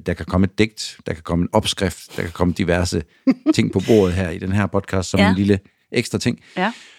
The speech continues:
Speaker 1: Og i dag tænker jeg, at jeg faktisk lige vil komme med en lille løftet pegefinger til Danmark. <laughs> Det er altid farligt, ikke? Nej, ikke til Danmark, men altså
Speaker 2: Altså til, til nationen Danmark?
Speaker 1: Nej, egentlig.
Speaker 2: Nå.
Speaker 1: Egentlig mere til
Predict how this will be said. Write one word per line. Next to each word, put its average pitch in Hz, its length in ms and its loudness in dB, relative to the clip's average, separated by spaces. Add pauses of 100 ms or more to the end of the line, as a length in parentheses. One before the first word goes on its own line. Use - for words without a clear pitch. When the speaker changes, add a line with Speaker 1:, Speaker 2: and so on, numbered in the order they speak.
(320)
Speaker 1:
Og 123 40 6
i 120 40 8
dag 151 180 4
tænker 160 260 -2
jeg, 120 40 2
at - 20 2
jeg 104 80 -2
faktisk 120 260 -2
lige 139 140 -2
vil 123 260 0 (240)
komme 139 200 4
med 135 80 6
en 120 40 6
lille 127 200 4
løftet 123 420 4
pegefinger 110 520 0
til - 140 -8
Danmark. 98 400 -2 (540)
<laughs> - 600 -12
Det 123 140 6
er - 60 4
altid 160 360 2
farligt, 131 360 4
ikke? - 300 -4 (880)
Nej, - 140 -10 (140)
ikke 104 200 2
til - 160 -6
Danmark, 80 560 -10
men 101 140 -6
altså 95 220 -2 (200)
Speaker 2:
Altså 214 160 2
til, - 220 -2
til 233 200 2
nationen 202 680 0 (220)
Danmark? 170 440 2 (260)
Speaker 1:
Nej, 95 360 0 (540)
egentlig. 185 400 4
Speaker 2:
Nå. - 560 -6
Speaker 1:
Egentlig 127 240 4
mere 107 260 4
til 110 380 -2